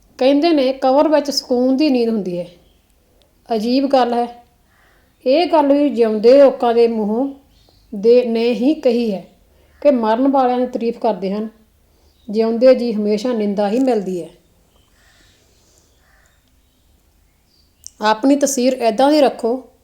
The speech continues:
ਤਵੀਤਾਂ ਜਿਹੀ ਰੱਖੋ, ਆਪਣੀ ਤਸਵੀਰ ਰੱਖੋ ਤਾਂ ਤਵੀਤਾਂ ਜਿਹੀ,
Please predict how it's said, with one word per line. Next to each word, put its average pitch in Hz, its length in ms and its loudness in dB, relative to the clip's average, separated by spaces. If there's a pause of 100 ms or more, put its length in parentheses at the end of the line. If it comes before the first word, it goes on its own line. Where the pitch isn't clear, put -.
(640)
ਤਵੀਤਾਂ 262 460 0
ਜਿਹੀ 285 240 4
ਰੱਖੋ, 262 480 0 (540)
ਆਪਣੀ 262 320 0
ਤਸਵੀਰ 269 400 0
ਰੱਖੋ 254 240 0
ਤਾਂ 294 100 4
ਤਵੀਤਾਂ 247 480 -4
ਜਿਹੀ, 202 240 -2